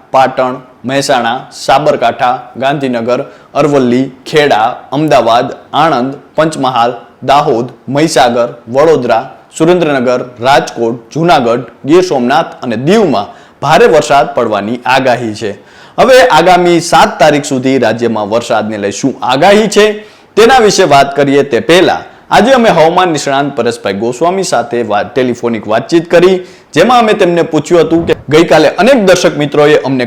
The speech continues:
કોમેન્ટ કરીને જણાવ્યું છે કે તેમના વિસ્તારમાં વરસાદની શરૂઆત તો થઈ ગઈ છે, હવે આ સિસ્ટમને લઈને શું અપડેટ છે અને તેની અસર ક્યાં જોવા મળશે, જેનો જવાબ આપતા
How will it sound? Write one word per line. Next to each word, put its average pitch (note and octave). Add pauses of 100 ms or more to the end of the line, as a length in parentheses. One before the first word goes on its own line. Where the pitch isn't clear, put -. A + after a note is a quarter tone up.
(100)
કોમેન્ટ G#3+
કરીને D3
જણાવ્યું D3
છે F#3
કે C#3
તેમના B2
વિસ્તારમાં C#3 (300)
વરસાદની D#3
શરૂઆત C#3+
તો D3+
થઈ G3
ગઈ G3+
છે, A2 (240)
હવે C3+ (120)
આ F#3
સિસ્ટમને F3
લઈને C3+
શું B2 (120)
અપડેટ E3+
છે G3 (260)
અને B3+
તેની F#3 (100)
અસર E3+ (100)
ક્યાં G#3+
જોવા D3
મળશે, A#2 (340)
જેનો C#3
જવાબ E3
આપતા D#3